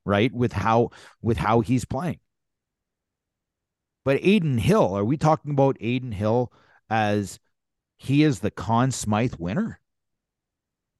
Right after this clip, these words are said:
Like, he's made some massive saves. Don't get me wrong. He has made some mind-boggling saves in the last couple games. But has he been the guy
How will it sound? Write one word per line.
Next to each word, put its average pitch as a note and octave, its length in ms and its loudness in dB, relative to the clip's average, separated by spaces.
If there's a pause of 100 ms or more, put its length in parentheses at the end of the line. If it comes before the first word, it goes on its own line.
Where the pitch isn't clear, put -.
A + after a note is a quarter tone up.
(420)
Like, D3 260 0 (180)
he's D#4 320 4
made C#4 240 6
some C3 220 6
massive C#3+ 460 2
saves. G2+ 440 2
Don't F#3 300 6
get E3+ 180 6
me B2+ 160 2
wrong. G#2+ 440 4
He A3 200 -4
has D#3+ 160 0
made D3 280 0
some G2+ 480 -8
mind-boggling A#2+ 840 2
saves G#2 520 0
in A#2 120 -4
the G#2 100 -2
last G2+ 400 -2
couple A2+ 320 -2
games. G#2 480 -2 (420)
But B2 120 2
has A#2+ 220 2
he E3+ 220 0
been C#3+ 680 2 (220)
the G#2 240 0
guy F#2+ 680 2